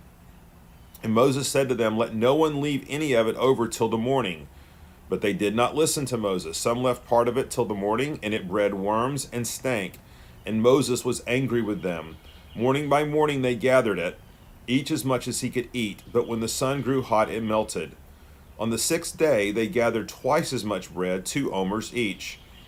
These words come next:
And when all the leaders of the congregation came and told Moses, he said to them, "This is what the Lord has commanded. Tomorrow is a day of solemn rest, a holy Sabbath to the Lord.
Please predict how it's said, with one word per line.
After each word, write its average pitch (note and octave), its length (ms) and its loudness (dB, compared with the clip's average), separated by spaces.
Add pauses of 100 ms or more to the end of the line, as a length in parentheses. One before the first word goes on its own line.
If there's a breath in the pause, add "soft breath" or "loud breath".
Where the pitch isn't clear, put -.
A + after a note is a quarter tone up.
(220 loud breath)
And A2 80 -4
when A2+ 140 0
all A#2+ 240 6
the E3 100 2
leaders D#3 380 2
of B2+ 140 -2
the A#2+ 100 2
congregation B2 720 -2
came B2+ 320 -4
and A#2+ 140 -4
told A#2+ 240 0
Moses, A2+ 460 -2
he A#2+ 120 -4
said B2 260 -2
to A#2 80 -2
them, F2+ 440 -6 (340 loud breath)
"This A2+ 180 -2
is C3 120 -6
what B2 160 0
the C3+ 100 4
Lord A#2 300 4
has A2 160 0
commanded. G#2+ 640 -2 (440 loud breath)
Tomorrow C3 560 4
is A#2 180 -2
a A2+ 80 0
day A#2+ 320 4
of G2 160 -4
solemn A#2 500 0
rest, A2+ 400 -2
a D#2 60 -8
holy A2+ 340 -2
Sabbath A2+ 580 0
to A2+ 120 -4
the F#2 80 -4
Lord. G2 460 0